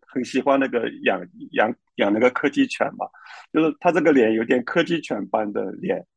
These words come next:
呈现着对过去的忠实，忠诚，然后用夸张的那种粗脖子，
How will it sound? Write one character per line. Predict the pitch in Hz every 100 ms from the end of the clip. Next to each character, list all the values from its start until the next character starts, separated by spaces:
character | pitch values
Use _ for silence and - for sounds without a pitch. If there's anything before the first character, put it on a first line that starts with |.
| _ -
呈 | 120 110
现 | 170
着 | 123
对 | 120 147
过 | 147 208
去 | - 117
的 | 95
忠 | 123 107
实， | - 101 _ _ _ _ _ _ _ _
忠 | - 135
诚， | - 101 95 _ _ -
然 | 110
后 | 147
用 | 147 139
夸 | - 175
张 | 151 156
的 | 139 123
那 | 117
种 | 120 110 - _ _
粗 | - 170 156
脖 | 190 175
子， | -